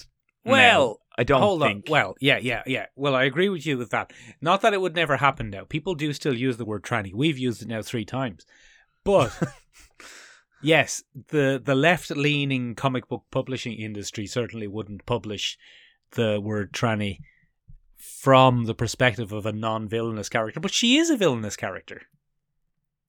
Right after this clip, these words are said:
Speaker 1: Yeah, she's not great. She's gonna sell Yorick.
Speaker 2: Yeah, she's not the best egg. Just 'cause she's very attractive doesn't mean she's not a villain, Ben.
Speaker 1: Ooh, criticism u-, numero uno there.
Speaker 2: Go on.
Speaker 1: Um,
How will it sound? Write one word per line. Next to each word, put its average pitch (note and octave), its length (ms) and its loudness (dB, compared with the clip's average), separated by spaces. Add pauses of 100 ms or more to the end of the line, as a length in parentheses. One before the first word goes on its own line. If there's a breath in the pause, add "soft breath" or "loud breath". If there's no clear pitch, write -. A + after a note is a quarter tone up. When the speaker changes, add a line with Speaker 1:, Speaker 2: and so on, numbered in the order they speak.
(360)
Speaker 1:
Yeah, E3+ 200 8
she's D#3+ 220 -2
not F3+ 180 4
great. C#3 260 6
She's A#2 140 -10
gonna D3 180 2
sell C3+ 300 6
Yorick. G#2 420 2 (340)
Speaker 2:
Yeah, E3+ 220 2
she's E3+ 240 -4
not C4+ 200 0
the E3+ 60 -2
best E3+ 280 4
egg. C#3 260 2
Just - 160 -6
'cause B3+ 140 0
she's E3+ 160 -2
very D#3+ 200 6
attractive B2 480 2
doesn't A#2+ 240 -2
mean A#2 120 -4
she's A2 180 -6
not A2+ 180 0
a G#2+ 40 -4
villain, A#2 340 0
Ben. G2+ 180 -6 (960)
Speaker 1:
Ooh, B2+ 720 0
criticism C3 680 4
u-, C#3 100 -2
numero C#3+ 440 8
uno C3+ 360 4 (120)
there. G#2+ 380 4 (380 loud breath)
Speaker 2:
Go A2+ 80 2
on. A2+ 400 4
Speaker 1:
Um, F#2+ 240 -10